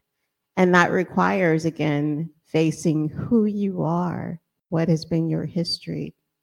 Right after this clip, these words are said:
Painful. <laughs> I always think of, like, you know, like, Harry Potter and the Horcrux. It's like, if you kill someone, like, that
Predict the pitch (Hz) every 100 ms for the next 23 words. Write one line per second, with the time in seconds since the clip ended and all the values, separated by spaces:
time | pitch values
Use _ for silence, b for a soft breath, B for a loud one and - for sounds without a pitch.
0 | _ 247 247 294 277 - 151 - - -
1 | - 185 220 254 233 220 190 180 175 160
2 | 156 - _ _ _ _ _ 214 185 185
3 | 185 - - 220 226 226 208 175 175 180
4 | 170 170 160 156 165 208 220 - - 180
5 | 175 175 214 247 254 247 226 226 233 247
6 | 180 165 156 131 139 160 175 _ _ _
7 | _ - 143 - 247 156